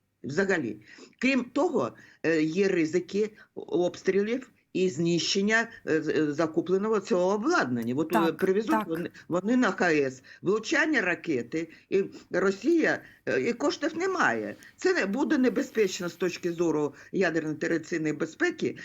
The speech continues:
Speaker 1: бо якщо б почалося будівництво цим обладнанням,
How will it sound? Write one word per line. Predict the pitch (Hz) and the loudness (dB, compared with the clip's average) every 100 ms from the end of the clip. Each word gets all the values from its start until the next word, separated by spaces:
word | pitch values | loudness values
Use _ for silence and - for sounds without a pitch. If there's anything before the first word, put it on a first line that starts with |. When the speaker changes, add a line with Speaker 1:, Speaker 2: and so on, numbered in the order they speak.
| - | -10
Speaker 1:
бо | 147 190 | -2 0
якщо | 185 180 214 | 0 0 -2
б | 190 | -2
почалося | 185 202 180 175 175 | -2 0 0 0 -2
будівництво | 160 160 170 160 156 151 | 0 0 2 0 0 -2
цим | 156 165 | -2 -2
обладнанням, | 160 160 294 285 170 143 123 | -2 0 0 2 0 0 -2